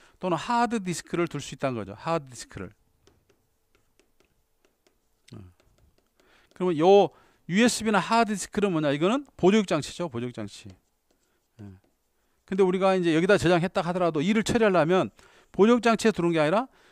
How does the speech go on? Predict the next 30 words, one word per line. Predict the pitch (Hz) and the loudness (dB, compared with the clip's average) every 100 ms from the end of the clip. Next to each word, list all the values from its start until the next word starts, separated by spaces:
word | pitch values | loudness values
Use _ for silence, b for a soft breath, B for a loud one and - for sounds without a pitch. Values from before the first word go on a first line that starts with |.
| b | b
이 | 180 196 | -4 0
보조기억 | 196 233 220 | 4 4 2
장치에 | 202 196 | -2 -2
주기억 | 180 175 220 | -4 -2 -2
장치를 | 214 208 | 0 -2
불려 | 175 170 180 202 | -2 2 6 6
들어와서 | 160 151 135 | 6 2 0
주기억 | - - 175 254 220 | -6 -6 0 0 0
장치 | 226 214 202 | -2 -2 -2
내에서 | 165 165 156 220 | 0 0 -2 -6
일을 | 135 151 160 | -4 -2 -2
처리한다, | - 156 135 131 | -2 -4 -4 -6
그 | - | 0
말입니다. | 123 110 95 90 92 _ _ _ _ - 123 | 0 0 -4 -14 -20 _ _ _ _ -20 -14
그 | - 170 | -2 2
이야기가 | 175 165 165 | 4 2 0
지금 | 151 139 | -2 -6
그 | 123 135 | -6 -6
문장이에요. | 127 117 117 104 143 - | -4 -4 -6 -10 -12 -2
<clears throat> | 180 190 139 - _ _ _ _ _ - | 4 6 4 0 _ _ _ _ _ -12
근데 | 135 156 127 - b b b b | -2 0 -2 -4 b b b b
그건 | - 147 175 | -2 2 2
중요한 | - 165 160 | 2 -2 0
게 | |
아니고, | 135 117 98 92 _ b b - | -2 -2 -6 -12 _ b b -6
자, | 139 | -4
주기억 | - - 160 240 - | -4 -4 2 2 2
장치는, | 202 - 156 160 117 - | -2 -2 -2 -2 -4 -10
주기억 | 143 165 156 | -4 -2 -2
장치는 | 147 131 123 135 110 | -6 -6 -6 -6 -8